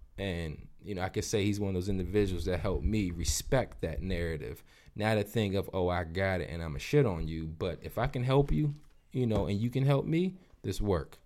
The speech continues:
you know? It's, it's all love. It's all respect. That's what he showed us, and that's what we should carry forth with, just love and respect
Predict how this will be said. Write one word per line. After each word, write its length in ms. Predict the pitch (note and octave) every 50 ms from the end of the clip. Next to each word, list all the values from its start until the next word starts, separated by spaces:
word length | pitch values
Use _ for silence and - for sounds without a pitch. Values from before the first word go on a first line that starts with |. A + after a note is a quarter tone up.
| - - - - _ - -
you 180 | - F#2 F#2 F2
know? 280 | E2+ F2 F#2 G2+ A2 - - _ _ _ _ _ _ - - - -
It's, 140 | F2 F2+
it's 200 | - G2+ F#2+ -
all 200 | A#2 A2+ A2 G#2+
love. 420 | G#2 G#2+ A2 A2 A2 A2 A2 G#2 - -
It's 160 | - F#2+ - -
all 160 | G#2+ G#2 G2+
respect. 560 | G2 F#2+ - - - - A#2 A2+ G#2+ - - - - - - - - - - - - - - _ _ _ - -
That's 380 | - F#2+ F#2+ G#2+ G#2 G2 - -
what 80 | G#2
he 80 | G2+ G2
showed 360 | G2 - - A#2+ A#2+ B2 B2+
us, 300 | B2 B2 C3+ - - - - - -
and 200 | F2+ F#2 F#2+ F2+
that's 200 | F#2 F2+ F2 -
what 60 | G2+ F2+
we 80 | F#2
should 160 | - - -
carry 220 | - - G2 F2+ F2+
forth 380 | - - - G2 F2 E2+ -
with, 240 | - F2 D#2 - -
just 220 | - - D#2 - -
love 420 | F2+ F#2 F#2+ G2+ G#2 G#2+ - - _ _ _ _ - -
and 100 | F#2+ E2+
respect 560 | D#2+ - - - - - - F#2+ E2 D2+ -